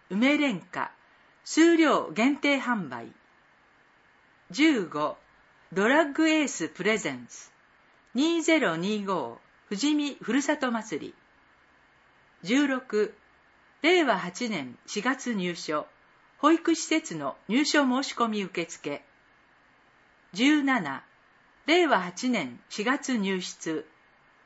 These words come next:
放課後児童クラブの入室申請受付。十八、ストッ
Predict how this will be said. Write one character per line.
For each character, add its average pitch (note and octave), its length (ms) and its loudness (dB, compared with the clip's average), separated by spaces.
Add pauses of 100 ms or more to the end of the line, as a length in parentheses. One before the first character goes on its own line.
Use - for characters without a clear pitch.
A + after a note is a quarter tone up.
(140)
放 D#4+ 220 4
課 D4+ 220 0
後 C4 240 2
児 G3+ 140 -6
童 D#4 200 4
ク D#4 140 -2
ラ B3+ 100 0
ブ D3+ 140 -6
の C#3 200 -8 (180)
入 C4+ 220 2
室 D4 240 -4
申 C4+ 260 -2
請 B3 280 0
受 F3+ 240 -4
付。 - 420 -8 (1300)
十 C#4 240 0
八、 A#3+ 560 -4 (540)
ス - 120 -12
ト D#4 140 2
ッ - 20 0